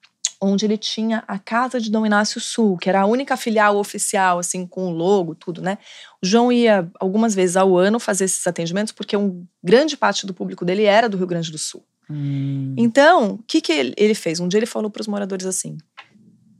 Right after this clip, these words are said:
Speaker 1: "Tenho que abrir uma casa aqui", me disseram, né? Ele recebeu
Speaker 2: Sim.
Speaker 1: um recado que ele tinha que abrir uma casa no Sul, mas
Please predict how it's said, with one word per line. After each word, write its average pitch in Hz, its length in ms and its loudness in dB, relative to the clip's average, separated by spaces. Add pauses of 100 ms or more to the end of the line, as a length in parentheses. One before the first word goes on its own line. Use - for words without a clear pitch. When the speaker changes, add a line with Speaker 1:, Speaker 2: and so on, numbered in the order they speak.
(800)
Speaker 1:
"Tenho 208 240 -2
que 233 100 -4
abrir 214 200 0
uma 233 180 -4
casa 220 320 -4
aqui", 214 160 -10
me 170 80 -4
disseram, 160 480 -4
né? 202 300 -4
Ele 170 100 -12
recebeu 185 800 -4
Speaker 2:
Sim. - 100 -20 (260)
Speaker 1:
um 180 100 -4
recado 196 680 2
que 220 100 -4
ele 196 60 -2
tinha 202 160 -6
que 208 60 2
abrir 196 140 -2
uma 202 140 -4
casa 196 320 2
no 233 140 0
Sul, 226 520 -2
mas 214 760 2